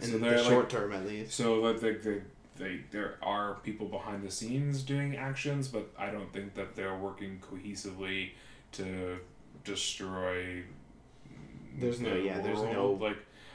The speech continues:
Speaker 2: I don't, there's no, there's no, uh, I wouldn't say there's no new world, new world order, but it's not as powerful as people make it out to be. Like, I think some of it's a little bit of a scapegoat where you're like,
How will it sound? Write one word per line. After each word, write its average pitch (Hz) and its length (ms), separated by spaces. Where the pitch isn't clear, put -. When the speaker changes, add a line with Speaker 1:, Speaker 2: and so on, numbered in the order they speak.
Speaker 2:
I 107 80
don't, 113 160
there's 117 200
no, 104 600
there's 101 220
no, 98 460
uh, 143 280
I 135 60
wouldn't 160 200
say 165 80
there's 139 200
no 110 240
new 120 180
world, 120 320
new 113 380
world 117 420
order, 123 300
but 107 180
it's 101 140
not 104 180
as 98 140
powerful 95 540
as 95 80
people 98 200
make 95 220
it - 80
out 104 160
to 123 80
be. 117 360
Like, 98 260
I 110 80
think 123 260
some 120 220
of 113 160
it's 107 200
a 107 60
little 107 160
bit 104 80
of 101 60
a 95 40
scapegoat 101 600
where 98 180
you're 98 100
like, 95 140